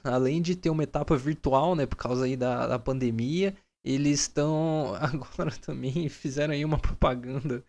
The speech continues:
que só gente, assim, ultra, ultra mega privilegiada, ator, atriz,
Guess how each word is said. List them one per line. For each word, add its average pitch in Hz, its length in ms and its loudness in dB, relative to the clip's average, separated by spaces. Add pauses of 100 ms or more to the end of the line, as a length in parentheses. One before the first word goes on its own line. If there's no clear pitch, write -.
(520)
que 175 300 4
só 196 500 4
gente, 175 400 2
assim, 160 360 2
ultra, 185 600 2
ultra 202 400 -2
mega 165 280 2
privilegiada, 147 800 2
ator, 165 640 0
atriz, 156 800 -6